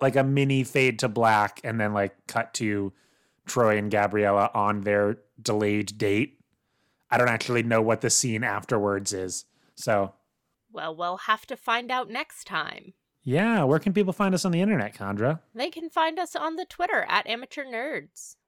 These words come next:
Speaker 1: Or me personally, at Tyler Boudy, T Y L E R B O U D Y.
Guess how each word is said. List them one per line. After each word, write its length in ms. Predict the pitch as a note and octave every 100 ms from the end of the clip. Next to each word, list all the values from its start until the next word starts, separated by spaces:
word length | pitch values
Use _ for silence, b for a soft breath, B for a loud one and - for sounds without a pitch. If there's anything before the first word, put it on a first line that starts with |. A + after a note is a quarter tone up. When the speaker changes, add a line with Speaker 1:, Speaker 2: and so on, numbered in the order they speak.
| _ _ _
Speaker 1:
Or 100 | B2
me 100 | B2 B2
personally, 500 | B2+ B2+ C#3 C3+ -
at 160 | C3+
Tyler 300 | - C3+ C#3
Boudy, 260 | C3+ D3+ D#3+
T 160 | - F#3
Y 220 | F3 D3
L 100 | B2+
E 100 | B2
R 120 | B2 B2
B 180 | A3
O 60 | G3+
U 200 | C#3+ C3
D 240 | A#2+ B2
Y. 600 | A#2 A2 A2+ A2 A2+ A2+